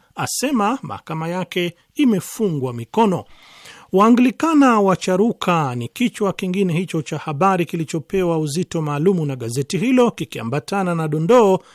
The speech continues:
"Wamvaa askofu mkuu wakimwombea hekima kutafakari upya. Ni kwa kudaiwa kutumia dola kutatua migogoro ya kanisa lao."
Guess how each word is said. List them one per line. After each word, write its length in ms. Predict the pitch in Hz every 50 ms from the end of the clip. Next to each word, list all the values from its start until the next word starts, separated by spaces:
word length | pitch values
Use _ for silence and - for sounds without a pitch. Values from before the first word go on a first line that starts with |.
| _ _ _ -
"Wamvaa 680 | - 107 107 98 101 104 107 123 165 185 190 185 175 -
askofu 560 | 180 170 - - - - 202 - - - 208
mkuu 380 | 202 - - - 330 349 330
wakimwombea 800 | 294 233 202 - - 208 202 190 190 185 180 175 165 160 151 139
hekima 640 | - - 170 - - 285 285 254 226 214 202 196 185 - _ _ _ _ _
kutafakari 1000 | - 240 214 - - 185 - - - 160 156 - - 170 160 147 139 127 117 - -
upya. 440 | - 247 262 - - 190 160 123 101 - - - _ _ _ -
Ni 80 | 98
kwa 140 | - - -
kudaiwa 500 | - 165 151 139 160 170 185 190 180 175
kutumia 500 | - - 170 - 190 185 190 190 196 190
dola 540 | 170 165 214 226 226 226 226 220 220 220 214 - _ _ _ _ _ _ _
kutatua 640 | - - 262 240 - 196 180 - - 202 190 170 160
migogoro 500 | 156 143 135 143 139 131 147 139 123 117
ya 80 | 113
kanisa 400 | - - 117 110 107 - - 120
lao." 380 | 113 120 117 107 104 101 104